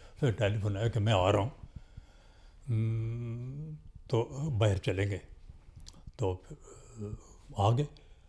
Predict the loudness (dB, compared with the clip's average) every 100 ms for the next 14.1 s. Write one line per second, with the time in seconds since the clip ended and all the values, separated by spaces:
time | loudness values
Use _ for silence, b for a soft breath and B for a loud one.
0 | 4 6 6 4 4 4 4 4 4 6
1 | 8 8 6 8 8 6 6 6 8 8
2 | 8 8 6 -2 -6 -10 -2 0 6 4
3 | 4 2 4 4 6 6 4 4 0 B
4 | B B 2 6 6 6 6 6 4 0
5 | 0 -2 0 0 4 12 12 12 4 2
6 | 2 2 -2 B B B B 0 2 4
7 | 4 6 6 4 0 -6 -16 -16 -16 -16
8 | -16 -16 -16 -18 -18 -18 -2 2 4 6
9 | 4 2 -4 -4 -10 -18 -18 -18 -18 -20
10 | -14 -4 2 2 2 -4 -4 -4 -4 -4
11 | -6 -8 -18 -20 b b b b b b
12 | 0 2 2 -2 -8 0 4 4 2 -2
13 | 0 0 -2 -2 -4 -4 -2 0 0 -4